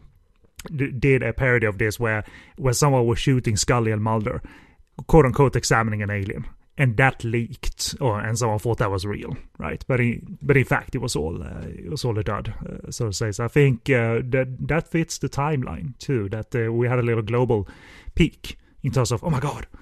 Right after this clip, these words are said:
an actual alien, <laughs> alien, alien video," and, uh, uh, all of that, and, and then obviously that, uh, twist of, uh, twist of, um, who, who's in the <laughs> ali-, alien outfit, and yeah,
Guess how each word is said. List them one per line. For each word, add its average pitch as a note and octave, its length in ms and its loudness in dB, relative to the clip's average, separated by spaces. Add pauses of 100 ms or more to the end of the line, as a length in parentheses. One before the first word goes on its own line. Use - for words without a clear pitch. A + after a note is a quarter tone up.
(220)
an C#3+ 100 -8
actual D3+ 380 -2 (120)
alien, D3 500 2 (220)
<laughs> - 340 0
alien, C#3+ 420 2 (100)
alien D#3 220 2
video," C#3+ 440 4
and, A#2 240 -2
uh, G#2+ 140 -4 (600)
uh, A#2+ 300 2
all B2 180 2
of A2+ 60 0
that, A2+ 220 0
and, A#2+ 160 0
and C3 160 2
then C3 160 6
obviously A2 480 2 (280)
that, - 360 -10 (100)
uh, D#3 220 -6
twist - 300 -2
of, - 200 -10
uh, - 320 -8 (120)
twist - 260 -4
of, - 180 -10
um, - 460 -6
who, B2 180 -4 (120)
who's - 280 -4
in F3+ 80 -2
the - 180 0
<laughs> C#3 60 0 (340)
ali-, C3+ 80 0
alien A#2 300 0 (580)
outfit, D#3+ 600 6
and C#3 260 6 (140)
yeah, C3+ 320 4